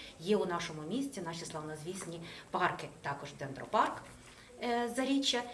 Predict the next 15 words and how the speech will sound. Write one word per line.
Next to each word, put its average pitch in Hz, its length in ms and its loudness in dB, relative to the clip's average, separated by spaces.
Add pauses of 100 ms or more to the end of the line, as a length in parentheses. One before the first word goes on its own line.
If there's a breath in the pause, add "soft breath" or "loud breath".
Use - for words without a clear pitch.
(140)
і 190 60 -2
Ботанічний 175 500 -2
сад 226 240 0
Хмельницького 175 520 -2
національного 143 600 -4 (100)
університету. 156 680 -4 (640 loud breath)
Е, 185 260 0 (340)
хочеться 330 540 2
вірити 247 480 4
в - 160 -8
те, 156 180 2 (160)
що - 220 -4
таке 269 480 2
видання 190 400 4 (140)
потужне 185 560 2